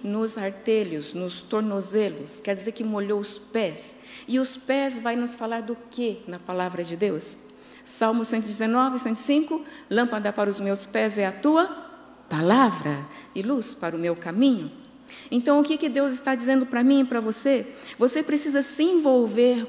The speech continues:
comigo, andando na minha palavra. Isso fala do início da nossa caminhada cristã. Nós começamos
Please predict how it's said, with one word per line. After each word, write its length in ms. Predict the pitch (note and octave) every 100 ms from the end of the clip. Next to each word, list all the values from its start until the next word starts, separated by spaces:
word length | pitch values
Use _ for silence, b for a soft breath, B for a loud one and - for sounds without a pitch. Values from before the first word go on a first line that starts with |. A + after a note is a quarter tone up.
| -
comigo, 640 | G3+ F#3+ G3+ G#3 E3+ D3 G3+ - - - - - - - - - - - -
andando 840 | G#3+ B3 A#3+ G#3+ C4+ C4 F#3+ E3 D3+ - - -
na 180 | F#3+ G3+
minha 300 | G#3 G3 G3
palavra. 640 | G3+ F#3 E3+ D#3+ D3 C#3+ D3+ - - B B
Isso 180 | A#3 B3
fala 260 | - B3 B3
do 140 | A#3
início 440 | B3 B3 C#4 C4+ A3+
da 120 | G#3+
nossa 280 | A3 A3 G#3+
caminhada 600 | G#3 G3+ G3 G#3 G#3 G3
cristã. 480 | F3+ F3+ - F#3+ F#3+ - - - - - - - - - - - - -
Nós 260 | F#3+ G3
começamos 1000 | - B3+ A#3+ - - - B3 A3+ F#3+ -